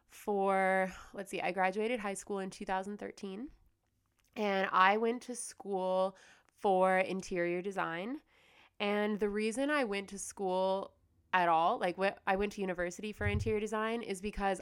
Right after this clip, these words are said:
I felt the pressure that everyone feels <laughs> when they graduate high school,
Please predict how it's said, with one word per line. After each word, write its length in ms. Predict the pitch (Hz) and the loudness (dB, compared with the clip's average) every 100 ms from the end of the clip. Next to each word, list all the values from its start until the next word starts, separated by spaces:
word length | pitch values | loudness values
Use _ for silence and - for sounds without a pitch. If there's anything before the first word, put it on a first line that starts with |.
| - | 2
I 360 | 196 202 220 254 | 4 6 4 -2
felt 540 | - 185 180 190 - 180 | 0 4 4 2 -8 -6
the 120 | 196 | -6
pressure 720 | - - 180 - 196 196 196 - - - | -4 -4 -4 -2 0 0 -4 -10 -20 -2
that 180 | 190 175 - | 2 2 2
everyone 400 | 175 185 190 190 | 2 2 2 -2
feels 520 | 185 170 185 233 - 190 | -2 0 0 -2 -6 -2
<laughs> 100 | 196 | 2
when 180 | 240 220 | 2 2
they 140 | 214 | 2
graduate 520 | 190 180 185 196 190 | 4 4 4 0 0
high 200 | 175 175 | 0 -2
school, 480 | 170 - 202 233 | -4 -4 -2 -2